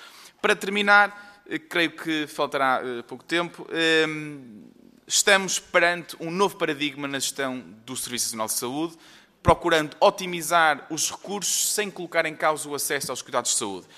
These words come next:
E por isso termino perguntando ao Sr. Diretor Executivo do S N S que, da parte do P S D, sem alarmismo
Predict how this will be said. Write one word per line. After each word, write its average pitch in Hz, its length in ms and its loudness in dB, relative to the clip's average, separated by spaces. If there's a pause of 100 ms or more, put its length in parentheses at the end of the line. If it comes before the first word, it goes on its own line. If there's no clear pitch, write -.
(160)
E 170 100 -6
por 190 180 -4
isso 220 220 0
termino 185 460 -4 (280)
perguntando 165 400 -4
ao 131 40 0
Sr. 131 180 -6
Diretor 131 260 -8
Executivo 127 460 -8
do 110 40 -6
S - 160 -4
N 156 140 -2
S 220 360 -2
que, 226 280 -8
da 190 100 -10
parte - 220 -2
do 180 80 -10
P 180 180 -6
S 165 180 -4
D, 175 140 -10
sem 240 320 -4
alarmismo 175 840 -4